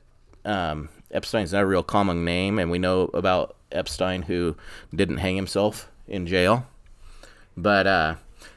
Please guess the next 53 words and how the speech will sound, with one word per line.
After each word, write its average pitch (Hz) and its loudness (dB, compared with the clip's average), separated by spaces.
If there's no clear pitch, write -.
they 120 2
meet 175 4
this 151 8
guy, 113 10
and 104 6
he 151 2
was 165 4
a 107 2
record 120 4
store - 2
owner, 90 0
and 101 2
he 110 6
liked 135 8
what 135 8
he 110 6
heard 110 2
from 117 6
him, 117 2
and 98 2
he 98 2
eventually 98 2
ended 104 0
up 92 0
becoming 92 -2
their 73 -2
manager. 80 -2
He - 0
was 110 6
also 160 12
able 131 10
to 113 4
get 131 4
them 113 4
released 113 4
from 113 2
their 95 4
contract 117 2
with 92 0
the 90 -2
club 135 4
owner, 85 2
and 107 4
he 110 0
set 147 6
out 143 10
on 98 6
searching 120 0
for 92 2
record 104 4
deals 80 -2
for 76 0
him. 73 -6